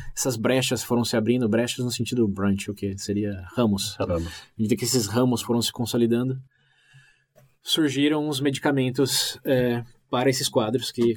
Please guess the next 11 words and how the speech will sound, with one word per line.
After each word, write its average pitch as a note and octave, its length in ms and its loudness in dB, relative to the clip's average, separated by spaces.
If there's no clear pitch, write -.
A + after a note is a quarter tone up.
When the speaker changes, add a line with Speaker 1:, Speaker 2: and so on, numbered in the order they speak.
Speaker 1:
curiosamente, C#3 720 2
vêm C3 160 2
das C3 160 4
histórias B2+ 340 0
mais C3 180 2
bizarras A#2+ 500 2
que A#2+ 80 -2
você - 0 -
pode C#3+ 220 2
Speaker 2:
<laughs> C#3 420 0
Speaker 1:
conhecer. A#2+ 500 2